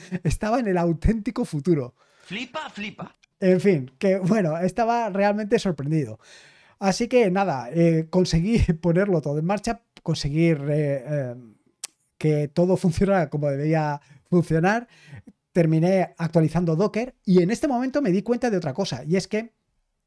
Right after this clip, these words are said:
Speaker 1: hace ya bastante tiempo que utilizo en el equipo personal, en mi equipo personal, Docker, eh,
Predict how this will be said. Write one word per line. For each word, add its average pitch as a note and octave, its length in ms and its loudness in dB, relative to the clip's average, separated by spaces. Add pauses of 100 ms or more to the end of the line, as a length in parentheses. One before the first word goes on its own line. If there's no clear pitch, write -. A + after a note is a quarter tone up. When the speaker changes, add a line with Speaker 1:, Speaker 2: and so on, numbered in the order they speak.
(500)
Speaker 1:
hace E3 240 0
ya G#3 80 2
bastante F#3 340 0
tiempo G3+ 280 -2
que - 80 -8
utilizo D3 520 -4 (400)
en D3 140 -6
el C#3 160 -4
equipo F3 320 0
personal, G3 420 -2
en D#3+ 80 -2
mi C#3 60 -2
equipo E3 260 0
personal, F#3 520 -4
Docker, G3+ 520 -2 (420)
eh, E3+ 240 2